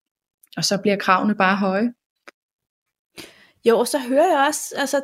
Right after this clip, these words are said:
Speaker 2: det der, som du siger, at det, man er også sådan lidt, øh, prisgivet i forhold til, hvem man har som social-,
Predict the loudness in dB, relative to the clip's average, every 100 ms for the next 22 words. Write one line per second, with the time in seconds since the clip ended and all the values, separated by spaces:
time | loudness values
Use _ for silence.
0 | -4 -2 -2 -2 -8 -10 -6 -2 -4 -4
1 | -20 _ _ _ -4 -4 _ _ _ _
2 | _ _ _ _ _ _ _ _ _ -4
3 | -4 0 2 4 4 4 2 2 -2 -4
4 | -4 -4 0 0 2 0 0 -2 -4 -2
5 | -2 -2 0 2 2 0 -2 -2 -4 -8
6 | -8 -8 -6 -6 -2 -4 -4